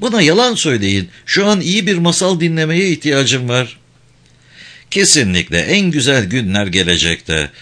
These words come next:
Bu arada şunu da söyleyeyim. Siz siz olun, asla beş yaşında bir kız çocuğunu, bir atlama ipi ve iki yaşındaki kız kardeşiyle yalnız bırakmayın. Ve eğer kocanız benimki gibi çoğu gece çalışıp eve gelmiyorsa,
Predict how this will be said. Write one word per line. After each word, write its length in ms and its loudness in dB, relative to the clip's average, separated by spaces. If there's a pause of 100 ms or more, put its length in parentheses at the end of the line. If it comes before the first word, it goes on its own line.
(120)
Bu 140 0
arada 240 0
şunu 280 -2
da 100 0
söyleyeyim. 800 0 (220)
Siz 340 2
siz 340 0
olun, 340 -2
asla 460 -2
beş 240 2
yaşında 420 -2
bir 200 0
kız 280 -4
çocuğunu, 680 -2 (100)
bir 320 2
atlama 400 0
ipi 300 0
ve 100 2
iki 200 -4
yaşındaki 580 -2
kız 220 -2
kardeşiyle 600 -2
yalnız 520 0
bırakmayın. 640 -2 (520)
Ve 100 6
eğer 360 4
kocanız 560 0
benimki 400 -2
gibi 240 -2
çoğu 320 -2
gece 280 -2
çalışıp 440 -2
eve 220 0
gelmiyorsa, 920 -2